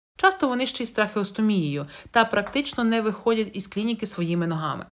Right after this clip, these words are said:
Мета терапії полягає в тому, щоб спочатку уможливити безпечну мобілізацію, постаратись довести пацієнта до того моменту, коли він почне ініціювати та здійснювати певні моторні функції, та, можливо, зможе самостійно проїхати кілька метрів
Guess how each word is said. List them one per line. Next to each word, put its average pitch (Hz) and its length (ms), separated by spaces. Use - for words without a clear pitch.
Мета 277 180
терапії 285 420
полягає 247 380
в 233 80
тому, 247 360
щоб 220 260
спочатку 240 440
уможливити 226 760
безпечну 208 520
мобілізацію, 185 840
постаратись 262 500
довести 247 400
пацієнта 226 480
до 190 100
того 311 300
моменту, 196 580
коли 226 220
він 226 120
почне 226 360
ініціювати 214 840
та 185 160
здійснювати 214 560
певні 226 400
моторні 202 380
функції, 175 600
та, 330 100
можливо, 285 380
зможе 254 300
самостійно 220 500
проїхати 226 480
кілька 202 320
метрів 240 380